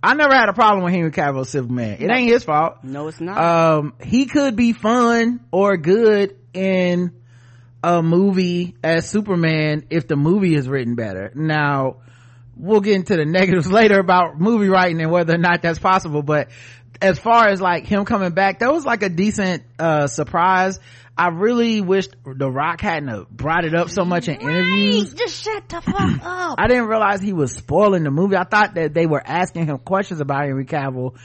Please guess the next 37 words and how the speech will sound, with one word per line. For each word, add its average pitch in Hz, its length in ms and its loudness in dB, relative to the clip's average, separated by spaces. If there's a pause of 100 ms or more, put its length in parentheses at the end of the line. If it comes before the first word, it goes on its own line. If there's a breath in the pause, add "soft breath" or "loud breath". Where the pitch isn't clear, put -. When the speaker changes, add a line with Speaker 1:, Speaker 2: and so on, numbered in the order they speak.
(320 loud breath)
Speaker 1:
as 139 180 -2
Superman 147 500 -2
and 131 80 0
he 165 120 0
was 151 120 0
making 135 300 -2
jokes 147 260 -2
like, 131 220 -4
"Yeah, 190 180 2
he 220 140 0
should - 140 -12
come 165 200 -2
back. 151 280 -2
Ha 170 100 -2
ha 151 160 0
ha." 156 320 0 (400 loud breath)
I 240 120 2
didn't 233 180 2
realize 175 580 2
they 175 160 4
were 180 120 4
literally, 165 420 4
he 196 100 2
was 180 160 2
like, 165 240 0
"Yeah, 214 240 4
and 160 100 0
then 170 100 0
I'm 190 80 2
gonna 202 80 2
fight 190 240 2
Henry 202 200 0
Cavill 240 300 2
next 160 200 -2
movie." 151 220 0
It's 175 100 -2
like, 175 280 -2